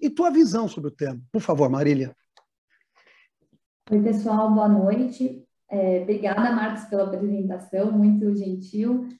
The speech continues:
Speaker 2: É, queria agradecer a todo o time da Lead aí pelo convite, estou muito feliz de falar aqui com vocês hoje.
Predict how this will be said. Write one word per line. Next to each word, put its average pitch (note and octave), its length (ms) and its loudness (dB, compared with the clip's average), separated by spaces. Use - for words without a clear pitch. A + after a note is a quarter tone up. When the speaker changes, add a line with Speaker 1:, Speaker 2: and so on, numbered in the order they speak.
Speaker 2:
É, F#3+ 280 -2
queria G3+ 240 -4
agradecer G3 580 -4
a G#3 120 0
todo G3 160 -4
o G3 60 -6
time - 200 -8
da F3+ 220 0
Lead G3+ 320 0
aí F#3 180 0
pelo F#3+ 240 -6
convite, F#3+ 540 -6
estou G3+ 200 -4
muito G#3 240 4
feliz G3 300 -4
de F#3+ 80 -12
falar F3+ 240 -6
aqui - 180 -14
com F3+ 120 -16
vocês F#3 420 -4
hoje. G#3+ 580 -4